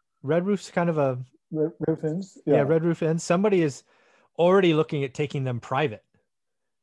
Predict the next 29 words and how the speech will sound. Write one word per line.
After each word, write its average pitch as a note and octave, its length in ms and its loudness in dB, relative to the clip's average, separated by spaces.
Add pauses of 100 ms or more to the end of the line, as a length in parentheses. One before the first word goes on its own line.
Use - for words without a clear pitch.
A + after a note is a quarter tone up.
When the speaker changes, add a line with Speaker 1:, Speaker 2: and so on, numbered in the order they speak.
(140)
Speaker 1:
Uh, A2+ 240 -12
one B2+ 160 -8
of B2 100 -6
Speaker 2:
Oh, B2 120 -4
Speaker 1:
these G2+ 60 -2
Speaker 2:
really? G2 280 -4 (120)
Speaker 1:
leveraged A#2+ 520 -6
hedge A#2+ 260 -10
funds. A2 360 -12 (580)
Again, C3 420 -4 (100)
a-, C#3+ 60 -10
Speaker 2:
Yeah. - 120 -4
Speaker 1:
and D#3 120 -2
I D3 80 -2
think A3 220 -2
it's - 100 -4
a C#3+ 60 -4
genius C3+ 460 -4
move, D#3 280 -2
kind F3 220 0
of D3 100 0
like C#3+ 240 0
you're B2+ 80 -2
right C3+ 220 0
at D#3+ 100 0
the C#3 260 -10
end C#3 280 -4
of B2+ 120 -2
this C3 280 -4